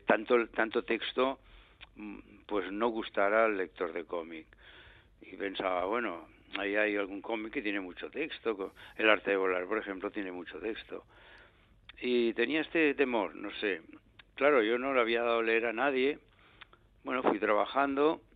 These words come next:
<clears throat> Luego, pues, los de Norma me dijeron, "Oye, ¿estás haciendo algo, tal?". Digo, "Bueno, estoy haciendo una cosa, pero no sé si os gustará", porque,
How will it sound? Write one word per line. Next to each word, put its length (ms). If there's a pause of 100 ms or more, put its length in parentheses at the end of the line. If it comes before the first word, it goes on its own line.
(160)
<clears throat> 1120
Luego, 440
pues, 240
los 500
de 80
Norma 320
me 120
dijeron, 400
"Oye, 160
¿estás 240
haciendo 420
algo, 340
tal?". 300 (380)
Digo, 200
"Bueno, 160
estoy 200
haciendo 280
una 160
cosa, 300
pero 240
no 80
sé 140
si 100
os 100
gustará", 580
porque, 420